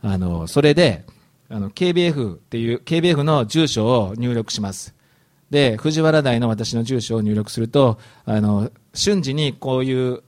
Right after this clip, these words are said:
えー、衛星写真が出てきます。で、あの、インターネットを聞いてる方は分からないと思うので、えー、ケービーエフは、えー、さ-、え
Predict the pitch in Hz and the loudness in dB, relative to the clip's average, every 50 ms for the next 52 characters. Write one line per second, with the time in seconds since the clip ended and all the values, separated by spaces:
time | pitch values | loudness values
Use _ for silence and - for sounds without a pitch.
0 | _ - 123 107 101 98 95 92 - 185 202 190 185 - 185 175 - - 156 - | _ -12 -10 -10 -10 -10 -8 -2 2 2 2 2 2 0 0 0 0 0 -2 -4
1 | - 104 87 73 73 - - 78 85 78 78 80 - - - _ _ _ _ _ | -4 -8 -10 -12 -16 -20 -20 -20 -20 -20 -20 -20 -20 -20 -20 _ _ _ _ _
2 | _ _ _ _ _ _ _ _ _ _ _ _ _ - 160 156 139 - 147 147 | _ _ _ _ _ _ _ _ _ _ _ _ _ -2 0 0 2 0 0 -2
3 | 147 160 160 180 170 196 214 208 165 139 120 - 139 135 - - 143 135 131 - | -2 -2 -2 -2 -2 -2 -2 -2 -2 -4 -2 -4 -8 -8 -6 -4 -2 -2 -2 -2
4 | 139 131 120 110 107 113 113 - 123 120 120 117 - - - 104 95 101 101 98 | -2 0 0 2 2 2 2 2 2 2 2 0 -2 -2 -4 -2 0 0 0 0
5 | 87 85 90 92 90 85 85 - - - - - - 98 98 98 98 98 - 185 | 0 0 -2 -2 -2 -4 -6 -12 -18 -20 -20 -10 -6 -4 -2 -2 -4 -2 2 2
6 | 196 190 190 190 185 151 120 110 113 120 123 117 - - - - 113 110 107 107 | 4 6 6 4 4 4 2 2 4 4 4 4 2 -2 -2 -2 0 0 2 2
7 | 104 104 104 104 - - - 139 139 - - 110 98 92 | 2 0 -2 -4 -4 -2 0 0 0 0 -4 -8 -8 -8